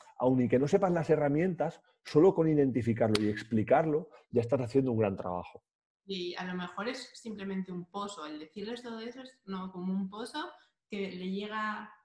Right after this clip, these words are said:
Speaker 2: pues, lo, lo oye hoy, a lo mejor no le presta mucha atención, pero luego mañana lee esto, no
Speaker 1: Eso es, eso es.
Speaker 2: ya va aceptando un poquito mejor. Es
Speaker 1: Eso es.
Speaker 2: tengo la sensación de que al final, como que la solución, tanto en aquellas personas que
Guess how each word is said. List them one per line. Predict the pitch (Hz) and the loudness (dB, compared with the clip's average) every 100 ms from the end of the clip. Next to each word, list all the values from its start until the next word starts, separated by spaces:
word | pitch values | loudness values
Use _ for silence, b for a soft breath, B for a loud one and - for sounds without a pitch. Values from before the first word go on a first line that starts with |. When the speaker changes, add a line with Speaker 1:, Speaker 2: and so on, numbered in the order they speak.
| _ | _
Speaker 2:
pues, | 190 185 - | -12 -12 -14
lo, | 175 - | -14 -4
lo | 196 190 220 | -2 -2 -2
oye | 233 233 262 | -4 -4 -4
hoy, | 285 | -6
a | 214 | -6
lo | |
mejor | 185 220 | -8 -8
no | 226 | -8
le | 220 | -8
presta | 214 214 | -10 -10
mucha | 214 214 | -10 -8
atención, | 208 208 254 285 | -8 -8 -8 -10
pero | 202 180 | -10 -8
luego | 175 175 | -6 -6
mañana | 180 180 180 185 | -6 -4 -6 -6
lee | 180 196 247 | -8 -8 -10
esto, | - 240 | -10 -10
no | 220 190 | -6 -2
Speaker 1:
Eso | 110 - 92 | -2 -4 -10
es, | 92 92 _ _ | -12 -16 _ _
eso | 104 95 95 90 | -8 -8 -10 -12
es. | - _ _ _ _ | -14 _ _ _ _
Speaker 2:
ya | 208 214 214 226 220 220 - 185 | -12 -6 -4 -2 -4 -8 -12 -6
va | 190 196 | -2 -2
aceptando | - 214 - 214 214 | -4 -10 -8 -6 -4
un | 214 | -4
poquito | 208 196 196 208 | -4 -8 -8 -8
mejor. | 208 196 196 202 208 _ _ _ - | -8 -8 -10 -12 -12 _ _ _ -4
Es | 104 | -2
Speaker 1:
Eso | 214 92 | -2 -8
es. | 95 110 - _ _ _ - | -10 -12 -20 _ _ _ -6
Speaker 2:
tengo | 190 233 | -4 -4
la | 247 | -4
sensación | 254 254 240 262 262 | -6 -6 -6 -6 -6
de | 254 | -6
que | 208 190 - - | -8 -8 -8 -4
al | 180 | -4
final, | 180 185 180 226 392 480 - - | -2 -2 0 0 0 -4 -10 -8
como | 190 190 | -4 -2
que | 196 | -2
la | 190 185 | -2 -4
solución, | 202 175 175 - 220 269 311 - _ _ _ | -6 -8 -8 -8 -6 -4 -6 -10 _ _ _
tanto | 196 202 196 | -4 -2 0
en | 190 | -2
aquellas | 196 226 285 | -2 -2 -4
personas | 285 269 269 247 240 226 | -4 -6 -6 -4 -4 -4
que | 233 220 208 - | -4 -2 -4 -8